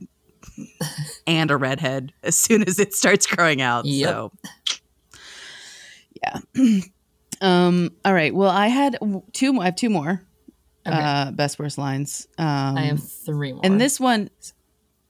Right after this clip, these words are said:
Speaker 1: oh, all right.
Speaker 2: We'll see if they match up.
Speaker 1: Um, okay. Well, this one,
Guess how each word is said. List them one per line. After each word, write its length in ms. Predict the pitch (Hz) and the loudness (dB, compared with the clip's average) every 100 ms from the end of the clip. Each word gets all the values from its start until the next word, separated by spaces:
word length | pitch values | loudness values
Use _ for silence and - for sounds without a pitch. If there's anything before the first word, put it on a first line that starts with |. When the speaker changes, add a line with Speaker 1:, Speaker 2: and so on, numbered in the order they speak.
| _ | _
Speaker 1:
oh, 360 | 208 415 370 - _ _ _ _ - | -2 -2 -6 -10 _ _ _ _ -6
all 80 | |
right. 100 | 247 262 | -2 0
Speaker 2:
We'll 120 | 285 | 2
see 140 | 247 | 2
if 80 | 202 | 0
they 80 | 170 | -2
match 220 | 131 160 | -4 -6
up. 220 | - - | -10 -6
Speaker 1:
Um, 520 | 180 180 165 151 147 - _ _ _ _ _ _ 392 | -2 0 0 0 -4 -8 _ _ _ _ _ _ -6
okay. 260 | - - - - | -4 -4 -8 -4
Well, 320 | 220 233 196 | 2 2 2
this 220 | 269 - | 0 0
one, 280 | 370 339 | 0 0